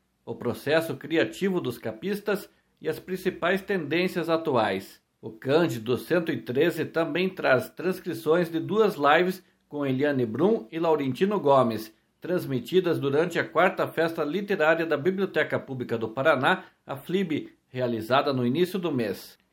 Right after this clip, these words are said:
E ainda textos dos primeiros colocados nas quatro categorias do Prêmio Biblioteca Digital, promovido pela B P P.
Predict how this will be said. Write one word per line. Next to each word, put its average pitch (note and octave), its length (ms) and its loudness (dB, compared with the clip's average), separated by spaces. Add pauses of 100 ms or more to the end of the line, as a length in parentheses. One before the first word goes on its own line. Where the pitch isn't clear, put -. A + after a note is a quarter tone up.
(140)
E B2 100 -6
ainda C#3 320 2
textos E3 600 2
dos B2 160 -2
primeiros D#3 480 0
colocados D#3 720 2
nas B2 200 -4
quatro C3+ 360 0
categorias C3 720 0
do C#3 140 -2
Prêmio B2+ 320 -2
Biblioteca A#2+ 680 -2
Digital, D3+ 640 0 (260)
promovido E3+ 560 -2
pela C3 180 2
B B2+ 220 0
P B2+ 160 -2
P. A#2+ 360 -4